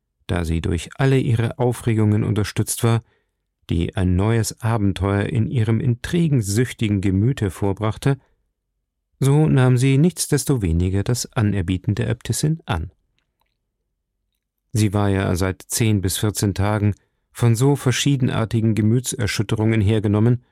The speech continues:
dass wenigstens ihre Seele der Ruhe bedurfte,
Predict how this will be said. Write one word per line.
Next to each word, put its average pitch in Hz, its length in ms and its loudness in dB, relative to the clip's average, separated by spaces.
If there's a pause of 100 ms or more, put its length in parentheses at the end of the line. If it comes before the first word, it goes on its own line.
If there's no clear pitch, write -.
(480)
dass 117 360 -2
wenigstens 139 720 2
ihre 131 280 -2
Seele 92 400 0
der 87 160 -2
Ruhe 92 260 -2
bedurfte, 98 540 -2